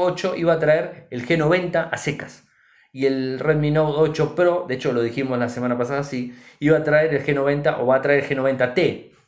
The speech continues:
o sea, el más potente, que está diseñado para gaming, ¿no? Eh, y que, bueno, va a tener un montón de tecnología. Pero bueno, parece que no. El Redmi Note,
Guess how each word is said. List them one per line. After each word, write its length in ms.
o 40
sea, 120
el 60
más 160
potente, 600
que 40
está 220
diseñado 540
para 220
gaming, 500
¿no? 260
Eh, 400
y 60
que, 80
bueno, 160
va 60
a 20
tener 160
un 60
montón 260
de 60
tecnología. 580
Pero 140
bueno, 140
parece 280
que 80
no. 180
El 80
Redmi 320
Note, 320